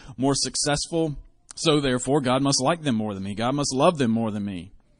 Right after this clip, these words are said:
And so John the Baptist's followers here become envious, and, and we're often prone to this same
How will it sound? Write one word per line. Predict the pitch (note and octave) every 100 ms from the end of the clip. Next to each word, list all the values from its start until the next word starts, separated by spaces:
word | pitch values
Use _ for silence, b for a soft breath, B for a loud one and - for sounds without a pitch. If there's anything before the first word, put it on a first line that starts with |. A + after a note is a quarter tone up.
| _
And | -
so | C3+
John | D3+ E3 E3+
the |
Baptist's | C#3+ D#3 F#3+ F3+ -
followers | C#3+ F#3 F3+ C3+ A#2
here | A#2 B2+ - B B
become | D3 D#3 C3+
envious, | E3+ G3+ A#2+ A#2+ - b b
and, | C#3 A2+ A2+
and | D#3 C#3
we're | C3+ E3
often | B2+ D3 - B2+
prone | B2 B2+ B2
to | A#2+
this | A2+ -
same | A#2+ A2+ G#2